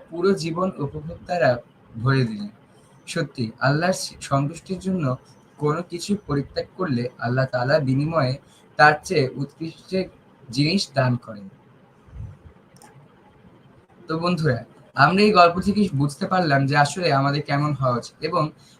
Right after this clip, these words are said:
পাপের প্রতি কিন্তু আমাদের কখনোই ঝোঁক থাকা যা-, যাবে না। আর আমাদের অবশ্যই এরকম এই যে যুবকটি যে আমরা বিষয়টি দেখলাম,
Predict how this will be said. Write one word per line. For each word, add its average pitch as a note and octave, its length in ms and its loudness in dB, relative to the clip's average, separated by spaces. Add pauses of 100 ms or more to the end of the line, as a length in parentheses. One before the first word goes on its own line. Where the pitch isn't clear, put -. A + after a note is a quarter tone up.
(100)
পাপের D3+ 340 4
প্রতি G3 200 0
কিন্তু G3+ 220 2
আমাদের G3 260 0
কখনোই E3+ 400 0
ঝোঁক C#3 240 -4 (100)
থাকা C3+ 160 -6
যা-, B2+ 100 -4 (180)
যাবে A#2 260 -4
না। - 100 -8 (880)
আর C#3+ 120 0
আমাদের F#3 340 4
অবশ্যই F#3+ 460 4
এরকম F3 300 -6
এই D#3+ 100 0
যে D#3 140 0
যুবকটি D3 520 -2
যে D#3+ 140 -2
আমরা D#3+ 180 0
বিষয়টি D#3 400 -4
দেখলাম, B2+ 420 -4